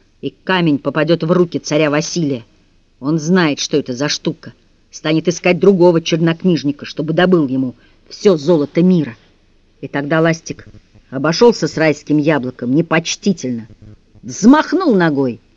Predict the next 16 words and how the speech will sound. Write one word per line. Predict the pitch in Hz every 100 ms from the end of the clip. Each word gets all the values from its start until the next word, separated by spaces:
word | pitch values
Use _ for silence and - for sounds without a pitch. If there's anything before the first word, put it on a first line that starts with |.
| _ _
и | -
зафутболил | 190 247 247 302 247 269 180 151
его | 139
в | 135
самый | - 359 220 185
дальний | 156 190 160 170 -
угол, | 156 143 113 -
под | 170 170
лавку. | 165 120 _ - _ _ _ _ _ _
Отрывисто | - - 175 180 160 180
бросил | 180 170 - 143
соломки: | - 143 139 120 120 - _ _ _ _ -
«После | 196 - 139
забери, | 135 127 120 _ _ _ _ _
спрячь | - - - 165 -
получше, | - 160 156 - -